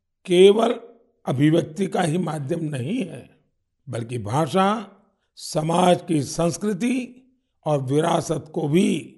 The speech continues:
सहेजने का काम करती है। अपनी भाषा की विरासत को सहेजने का ऐसा ही काम सूरीनाम में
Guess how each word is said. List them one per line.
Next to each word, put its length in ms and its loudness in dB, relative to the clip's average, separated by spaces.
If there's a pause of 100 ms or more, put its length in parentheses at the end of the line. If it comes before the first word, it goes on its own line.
(440)
सहेजने 800 0
का 200 -4
काम 480 -4
करती 560 -12
है। 140 -20 (680)
अपनी 500 2
भाषा 540 -2
की 200 0
विरासत 640 -4
को 120 -2
सहेजने 520 -2
का 340 -10 (640)
ऐसा 340 2
ही 220 2
काम 480 -4 (460)
सूरीनाम 640 2
में 420 -2